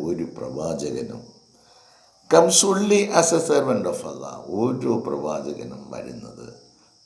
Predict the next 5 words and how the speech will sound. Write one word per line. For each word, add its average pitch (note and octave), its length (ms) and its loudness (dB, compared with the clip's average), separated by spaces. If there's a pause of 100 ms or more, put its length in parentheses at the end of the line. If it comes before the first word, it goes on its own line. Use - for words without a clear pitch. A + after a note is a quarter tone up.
അള്ളാഹുവിൻ്റെ F2 1120 -4 (300)
വെറും F2+ 420 -2 (180)
ഒരു E2 180 -6 (120)
ദാസനായിട്ട് D#2+ 1000 -4
മാത്രമാണ്, - 640 -18